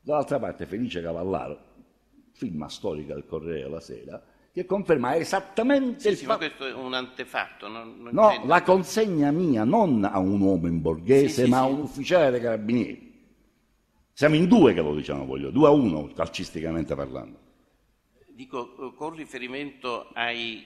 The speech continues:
Speaker 2: carabinieri in divisa che lei ha visto, tenuto conto che lei ha lavorato per lungo tempo a Palermo, è in grado di dirci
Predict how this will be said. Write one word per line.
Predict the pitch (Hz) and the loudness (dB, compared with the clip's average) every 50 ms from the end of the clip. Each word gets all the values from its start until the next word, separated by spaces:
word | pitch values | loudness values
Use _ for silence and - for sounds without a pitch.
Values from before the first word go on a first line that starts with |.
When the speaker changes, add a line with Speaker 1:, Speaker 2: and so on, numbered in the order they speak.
| - - | -14 -8
Speaker 2:
carabinieri | 117 110 110 107 95 101 107 107 110 113 120 120 110 110 110 101 - - - 76 104 | -8 -8 -8 -8 -12 -12 -12 -10 -8 -8 -8 -8 -10 -10 -12 -12 -14 -16 -20 -18 -14
in | 110 110 101 | -14 -12 -12
divisa | 104 101 113 120 113 107 107 98 | -14 -14 -14 -16 -16 -14 -16 -16
che | 82 98 | -16 -16
lei | 95 95 98 101 95 95 | -16 -14 -14 -14 -14 -16
ha | 95 | -18
visto, | 92 92 104 101 92 - - 87 | -18 -16 -18 -18 -18 -18 -20 -20
tenuto | _ 95 95 98 92 107 92 | _ -18 -18 -16 -16 -16 -14
conto | 104 110 110 104 - 101 90 85 _ _ _ _ _ _ | -12 -12 -12 -12 -16 -18 -18 -18 _ _ _ _ _ _
che | _ 87 | _ -20
lei | 85 90 92 90 | -20 -18 -16 -16
ha | 92 92 | -16 -16
lavorato | 90 90 90 92 92 95 90 90 87 - - - _ _ _ _ _ _ _ _ _ | -16 -16 -16 -12 -12 -10 -10 -12 -12 -16 -20 -20 _ _ _ _ _ _ _ _ _
per | - 104 95 | -16 -16 -16
lungo | 95 98 107 107 101 101 95 | -14 -14 -16 -14 -14 -16 -14
tempo | 107 113 107 107 98 104 98 98 82 - _ - | -14 -14 -14 -14 -16 -16 -16 -16 -16 -16 _ -20
a | - 98 | -20 -20
Palermo, | - _ 95 95 98 101 98 98 87 90 92 87 - - | -20 _ -14 -14 -14 -12 -14 -14 -16 -16 -18 -18 -20 -16
è | - 131 | -14 -12
in | 143 135 123 | -12 -10 -8
grado | 127 127 139 139 123 113 | -6 -6 -6 -6 -6 -8
di | 104 107 107 98 | -10 -10 -12 -12
dirci | 104 120 120 117 107 - - - - 110 98 | -10 -12 -12 -12 -12 -16 -20 -16 -14 -14 -14